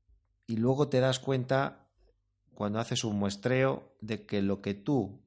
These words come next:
habías dicho, y además muy bien dicho, y quizás hasta escrito, que suena todavía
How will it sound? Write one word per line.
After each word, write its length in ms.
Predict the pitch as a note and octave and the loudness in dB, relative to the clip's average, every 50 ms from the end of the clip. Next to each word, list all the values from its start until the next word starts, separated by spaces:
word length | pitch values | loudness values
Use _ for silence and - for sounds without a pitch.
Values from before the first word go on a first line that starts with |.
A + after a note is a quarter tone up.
| _ | _
habías 440 | - A2 G#2 A#2+ B2 B2 A2 G2 F#2 | -4 -2 0 2 2 2 2 0 0
dicho, 480 | G#2+ B2 A#2+ A#2+ - - G2+ F2 E2+ F2 B2+ - _ _ _ _ | 0 0 2 2 -2 -4 -4 -6 -8 -10 -16 -20 _ _ _ _
y 60 | - | -10
además 440 | - F#2 F#2 G#2 A#2 B2 A2+ F#2+ - - | -8 -4 -2 0 0 0 0 -2 -6 -8
muy 400 | - B2 A#2+ B2 C3+ D#3+ F3+ E3 | -4 0 2 6 8 8 8 8
bien 280 | C3 A2+ A2 G#2+ A2 A2+ | 6 6 4 2 2 2
dicho, 520 | C3 C3 B2+ - - F#2+ F2 - - _ _ _ - | 2 2 2 0 -4 -6 -6 -10 -14 _ _ _ -6
y 100 | B2+ G#2+ | -6 -4
quizás 540 | - - A2 G2 - C#3+ B2 G#2+ - - - - | -4 -6 -4 2 4 4 4 4 0 -6 -2 -2
hasta 340 | A2+ G#2 - - - A#2 G2 | 0 0 0 -2 -2 -2 -2
escrito, 480 | F#2 - - - D3+ D3 - - A2+ | -2 -2 2 4 4 4 4 4 2
que 140 | G2 A2 G#2 | 2 2 2
suena 240 | G2 A#2 A2+ G#2+ G#2 | 2 2 2 0 0
todavía 500 | G#2 G2+ G#2 A2 A#2 A#2 A2 G2 F2+ | -2 -2 -2 0 0 0 0 0 -2